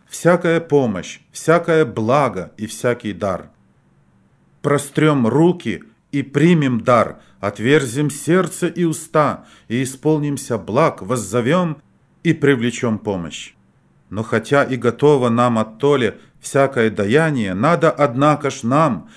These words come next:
и со своей стороны приготовить вместилище для принятия его, привлечь и приять.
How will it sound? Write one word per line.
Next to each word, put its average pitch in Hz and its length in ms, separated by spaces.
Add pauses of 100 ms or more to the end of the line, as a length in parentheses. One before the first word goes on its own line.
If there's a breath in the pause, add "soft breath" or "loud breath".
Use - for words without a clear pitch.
(200 loud breath)
и 156 120
со 160 200
своей 160 460
стороны 107 500
приготовить 107 680
вместилище 104 960 (280)
для 120 220
принятия 131 680
его, 98 520
привлечь 123 840 (400)
и 131 100
приять. 95 680